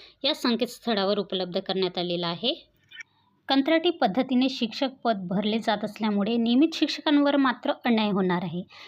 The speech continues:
इच्छा नसतानाही त्यांना दुसऱ्या शाळेत जावे लागणार आहे.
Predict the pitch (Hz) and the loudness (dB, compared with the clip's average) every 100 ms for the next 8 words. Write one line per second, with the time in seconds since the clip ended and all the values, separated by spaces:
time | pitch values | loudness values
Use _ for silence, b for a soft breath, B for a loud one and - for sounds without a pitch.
0 | B 285 269 - 320 302 - 320 294 294 | B -4 -2 4 4 4 2 4 4 4
1 | 294 220 233 214 214 247 247 214 202 190 | 2 0 0 0 -2 -2 -2 -2 -2 0
2 | 196 190 185 180 185 185 196 - 208 | 0 0 0 -2 -2 -2 -4 -8 -10